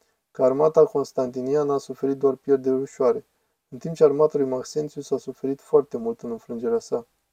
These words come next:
A doua zi după bătălie, cadavrul înfinsului Maxentius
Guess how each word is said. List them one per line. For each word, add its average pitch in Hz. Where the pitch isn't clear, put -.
A 123
doua 131
zi 135
după 139
bătălie, 131
cadavrul 135
înfinsului 127
Maxentius 127